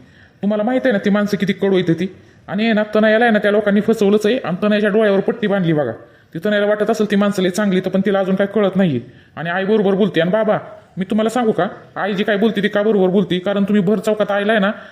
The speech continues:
असं चार माणसासमोर हाणायचं नव्हतं. मग तुम्ही बोलू, बोलू शकत होतात ना, हात उचलायची काय गरज होती? तिथून दवाखान्यातून बाहेर काढलंय. मग आई बोलते ती बरोबरच बोलतीये.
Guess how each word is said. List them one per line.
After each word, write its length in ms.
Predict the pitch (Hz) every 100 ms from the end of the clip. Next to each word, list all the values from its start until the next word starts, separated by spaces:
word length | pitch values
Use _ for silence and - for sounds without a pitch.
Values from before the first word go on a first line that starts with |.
| -
असं 140 | 165
चार 220 | 175 214
माणसासमोर 400 | 208 214 202 208 196
हाणायचं 340 | 208 214 202
नव्हतं. 240 | 196 185 123 - - _ _
मग 80 | 175
तुम्ही 220 | 226 220
बोलू, 260 | 196 262 240
बोलू 220 | 254 285
शकत 280 | 302 302 294
होतात 160 | 254 233
ना, 80 | 269
हात 120 | 240 262
उचलायची 300 | 262 262 -
काय 100 | 277
गरज 240 | 226 214
होती? 160 | 185 185
तिथून 260 | 190 233
दवाखान्यातून 460 | 214 220 214 196 202
बाहेर 200 | 214 190
काढलंय. 300 | - 175 165 - - - -
मग 100 | 190
आई 160 | 208 226
बोलते 240 | 254 247
ती 100 | 247
बरोबरच 340 | 220 240 254
बोलतीये. 340 | 208 190 -